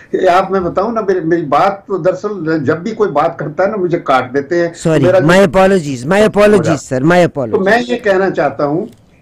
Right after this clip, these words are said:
Speaker 1: कि इन्होंने मुझे जब, मैंने कहा कि मैं तो किसी, ना मैं सियासतदान के घर जाता हूं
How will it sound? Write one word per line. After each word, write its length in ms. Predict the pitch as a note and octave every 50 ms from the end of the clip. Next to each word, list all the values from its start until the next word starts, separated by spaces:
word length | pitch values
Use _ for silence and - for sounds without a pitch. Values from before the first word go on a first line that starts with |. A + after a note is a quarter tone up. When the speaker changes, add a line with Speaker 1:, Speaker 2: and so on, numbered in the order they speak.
| _ _ _ _
Speaker 1:
कि 80 | G#3 G#3
इन्होंने 520 | G3 G3+ - A3+ A#3 C4 B3+ A#3+ A#3 A#3
मुझे 420 | A3 G3+ F#3+ F#3 - F#3+ G3+ G3
जब, 280 | F3+ F#3 F3+ F3 E3 E3 E3+ D#3+ D#3+ D#3+
मैंने 260 | D3+ D3+ E3+ G#3 A3+
कहा 220 | A3 G3 G3 A3 A3
कि 120 | A3 A#3
मैं 300 | G#3 F3 D#3+ E3+ F#3+ F#3
तो 80 | - G3
किसी, 520 | G3 - G#3 F#3+ - - A#3 A#3 A3+ A3 - -
ना 160 | C#3+ D3 F#3 G3+
मैं 120 | A3+ A3+
सियासतदान 580 | - - - F3 E3 E3 F3+ D#3+ F3+ F3+ F3 D#3+
के 100 | F#3+ E3+
घर 220 | D3+ - - C3
जाता 340 | A#2 A2+ A2+ A2 A2+ - C3+
हूं 180 | C#3 E3+ -